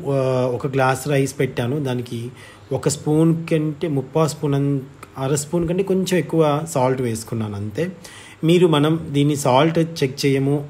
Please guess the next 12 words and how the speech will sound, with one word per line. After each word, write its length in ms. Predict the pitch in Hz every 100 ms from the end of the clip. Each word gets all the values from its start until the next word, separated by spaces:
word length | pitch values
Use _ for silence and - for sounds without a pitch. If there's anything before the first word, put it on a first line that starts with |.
| -
ఏమీ 300 | 131 135 160
చెక్ 320 | 160 123 -
చేయం 180 | 135 127
కదండి. 440 | 120 117 117 160 165 - - - -
అందుకని 480 | 123 127 139 139 160
మీరు 180 | 185 143
జాగ్రత్తగా 760 | 120 113 117 139 139 139 170
ఒకసారికి 680 | 165 110 - 135 131 139 139 131 -
చేసేటప్పుడే 640 | 143 143 151 139 - 226 247 - - -
కొలతలతో 480 | - 139 139 160 160
సహా 240 | 139 127 139
నిదానంగా 500 | 120 127 131 147